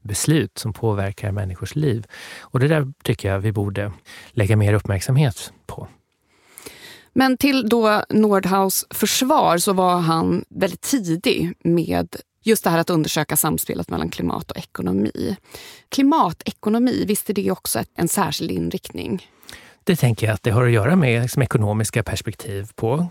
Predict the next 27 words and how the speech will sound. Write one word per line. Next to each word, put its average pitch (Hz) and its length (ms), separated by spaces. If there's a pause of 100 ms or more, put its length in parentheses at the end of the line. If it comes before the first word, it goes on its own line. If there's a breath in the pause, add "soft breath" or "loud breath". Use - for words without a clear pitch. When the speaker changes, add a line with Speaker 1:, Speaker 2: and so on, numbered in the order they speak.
(120)
Speaker 1:
klimatet. - 680
Och 143 80
det 127 140
är 98 80
ju 131 80
de 120 140
här 98 180
frågorna 107 460
som 101 180
vi 98 80
har 101 80
pratat 107 420
om. 127 360
Alltså 123 720
hur 104 440
klimatförändringar 104 880
uppstår 139 560
som 127 140
en 117 60
följd 127 460
av 120 160
ekonomisk 117 520
aktivitet 113 720
och 127 100
i 117 40
vilken 110 280
mån 110 280